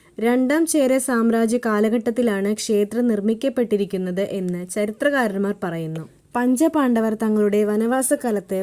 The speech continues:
ഭാരതപ്പുഴയുടെ തീരത്ത് വന്ന് താമസിക്കുകയും ഈ പുണ്യഭൂമിയുടെ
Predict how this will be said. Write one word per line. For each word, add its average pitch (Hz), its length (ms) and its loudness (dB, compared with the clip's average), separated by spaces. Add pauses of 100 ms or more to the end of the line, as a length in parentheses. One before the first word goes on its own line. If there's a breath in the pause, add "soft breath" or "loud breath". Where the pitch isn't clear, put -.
(120)
ഭാരതപ്പുഴയുടെ 269 800 0
തീരത്ത് 202 340 -4
വന്ന് 208 180 -2 (100)
താമസിക്കുകയും 196 760 -4 (460 loud breath)
ഈ - 20 4 (100)
പുണ്യഭൂമിയുടെ 233 840 0